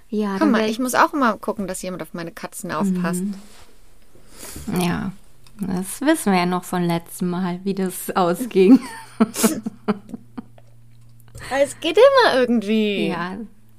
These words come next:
Speaker 1: ja, stimmt auch.
Speaker 2: Mm, du brauchst ja einen, einen Wegbegleiter, einen Seelenverwandten.
Speaker 1: Mhm.
Speaker 2: Und Tiere sind auch die, der beste Weg, ins Hier und Jetzt zurückzukehren.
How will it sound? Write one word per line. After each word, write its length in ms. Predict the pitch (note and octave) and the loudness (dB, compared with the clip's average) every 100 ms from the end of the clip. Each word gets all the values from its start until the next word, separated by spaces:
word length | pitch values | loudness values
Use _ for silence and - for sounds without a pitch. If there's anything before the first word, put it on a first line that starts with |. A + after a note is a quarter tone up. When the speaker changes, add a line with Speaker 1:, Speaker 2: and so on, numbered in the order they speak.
| - - - | -20 -20 -16
Speaker 1:
ja, 220 | F3 F#3 | -14 -14
stimmt 480 | - - F3+ F3+ F#3 | -16 -14 -10 -8 -8
auch. 220 | F3+ F#3+ - - - - | -8 -10 -12 -20 -20 -6
Speaker 2:
Mm, 260 | F#3 G#3+ G3+ | 0 0 0
du 100 | A3 | -6
brauchst 280 | G#3+ A3+ B3+ | 2 2 2
ja 100 | A#3 - | -2 -2
einen, 320 | A3+ G#3 G3+ - - - - - - - - | 0 0 -4 -10 -20 -20 -20 -20 -18 -18 -6
einen 440 | G#3 G#3 G#3 G#3 - - - - - | -4 0 0 -2 -6 -20 -20 -20 -4
Wegbegleiter, 1120 | B3 E4 - C4 G3+ G3 F#3+ F#3+ - F#3+ F#3 - - | 2 2 2 -2 0 -6 -8 -8 -10 -12 -14 -20 -10
einen 200 | G#3 G#3 | -8 -6
Seelenverwandten. 1160 | G#3 B3 C4 C#4 - G3+ F3+ G#3 G3 G3+ F#3+ G#3 | -2 0 2 0 -6 -10 0 2 4 2 2 0
Speaker 1:
Mhm. 60 | |
Speaker 2:
Und 160 | G#3+ G#3 | -4 -8
Tiere 640 | - B3+ D4+ A3 G3+ A#3 D#4+ - - - | -8 0 0 2 2 2 0 -10 -20 -10
sind 240 | - A3+ | -4 0
auch 140 | A3 A3 | 0 -2
die, 140 | A#3+ | -10
der 220 | A3 G#3+ | -6 -6
beste 500 | - B3 D4+ - B3+ | 0 0 0 -6 -4
Weg, 380 | B3 C#4 A#3 A3+ | 0 0 0 -4
ins 180 | - G#3+ | -8 -8
Hier 320 | - B3+ B3+ - | -6 -4 -2 -2
und 160 | A3+ A#3 | -4 -2
Jetzt 340 | A#3 - - | -2 -4 -8
zurückzukehren. 1160 | - G3 - - - - - C#3 - D#3+ D#3 | -6 -6 -10 -10 -12 -10 -16 -14 -14 -14 -14